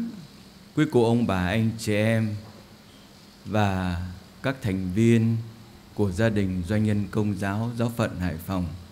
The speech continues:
thân mến. Tại Tòa Giám mục Hải Phòng, có hai cây bách đán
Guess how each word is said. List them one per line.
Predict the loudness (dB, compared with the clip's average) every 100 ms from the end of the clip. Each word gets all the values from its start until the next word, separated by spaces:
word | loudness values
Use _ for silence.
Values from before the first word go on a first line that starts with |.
| -6
thân | -2 0
mến. | -2 -4 -8 -12 -20 -20 -20 -20 -20 -20 -20 -20 -20 -20 -20 -20 -20 -20 -20 -20 -20 -20 -20 -20 -20 -20 -20 -20 -20 -20 -20 2
Tại | 4 6
Tòa | 4
Giám | 4 4 4
mục | 2 0
Hải | -2 -2
Phòng, | -2 0 2 0 -2 -12 -18 -20 -20 -20 -20 -20 -20 -20 -20 -20 -20 -4
có | 0
hai | 2 2 2 0
cây | 0 0 -2 -4
bách | -8 -6
đán | -4 -2 -2 -2